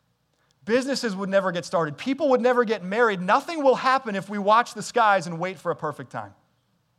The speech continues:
In studying Ecclesiastes together, uh, we've explored the vanity, the meaninglessness, the vapor of so much.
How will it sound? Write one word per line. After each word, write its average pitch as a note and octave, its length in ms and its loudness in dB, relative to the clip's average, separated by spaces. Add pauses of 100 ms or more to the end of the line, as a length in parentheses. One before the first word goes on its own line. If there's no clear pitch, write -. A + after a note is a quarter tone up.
(1500)
In F3 60 -6
studying A#3+ 280 0
Ecclesiastes F#3+ 720 -2
together, D#3 500 0 (240)
uh, D3 80 -6
we've G#3+ 180 -4
explored G3+ 540 -2 (180)
the E3 80 -6
vanity, D3+ 800 -4 (240)
the D#3 80 -8
meaninglessness, E3+ 720 -4
the D#3 140 -8
vapor C#3+ 680 -6 (220)
of D3+ 140 -6
so G3 360 -2
much. D#3 460 -4